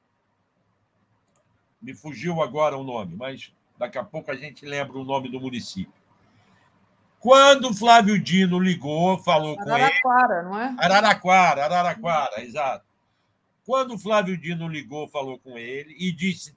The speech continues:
Speaker 1: "Temos que fazer intervenção." Nesse momento, o ministro Múcio, e aí havia uma divergência entre Múcio e Flávio Dino,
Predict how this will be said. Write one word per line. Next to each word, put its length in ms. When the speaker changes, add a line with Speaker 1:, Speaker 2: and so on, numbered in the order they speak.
Speaker 1:
"Temos 360
que 140
fazer 320
intervenção." 800
Nesse 760
momento, 720
o 160
ministro 720
Múcio, 720
e 140
aí 340
havia 480
uma 160
divergência 1040
entre 340
Múcio 460
e 40
Flávio 340
Dino, 440